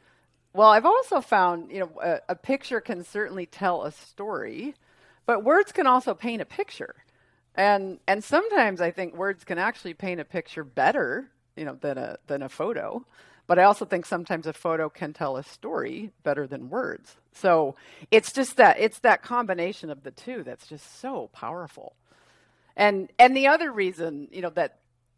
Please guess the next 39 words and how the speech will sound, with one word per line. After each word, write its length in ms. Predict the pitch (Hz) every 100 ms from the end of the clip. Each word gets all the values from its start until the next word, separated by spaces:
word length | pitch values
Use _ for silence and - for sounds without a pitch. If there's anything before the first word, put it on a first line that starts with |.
| _
and, 180 | 127 185 -
and 140 | 214
the 120 | 226
other 220 | 285 302 220
reason 300 | 202 185 170
that 160 | 156
stories 540 | - - 220 254 214 165
are 100 | 147
so 180 | 147
powerful, 760 | 131 147 123 120 - - - 165 -
no 120 | 196
matter 240 | 196 185
how 280 | 160 190 214
we 160 | 180 147
tell 240 | 165 123
them 320 | 120 110 185 175
and 160 | 165
what 140 | 147 -
kind 180 | 156
of 100 | 135 -
tools 420 | 185 156 147 -
we're 100 | 139
using, 640 | 143 262 233 143 117 135
is 200 | - 180
that 320 | - 202 165 _ _
as 220 | 190 196
human 340 | - 294 262 190
beings, 440 | 170 214 180 156
we 180 | 151 262
are 100 | 415
just 180 | 269 -
hardwired 960 | - 190 226 170 139 151 254 139 113 - _ _ _ _ _
to 120 | - 202
relate 380 | 196 190 190
to 120 | - 170
stories. 720 | - 311 302 - - 143 -
I 60 |
mean, 160 | 180 185
again, 440 | 170 226 208 147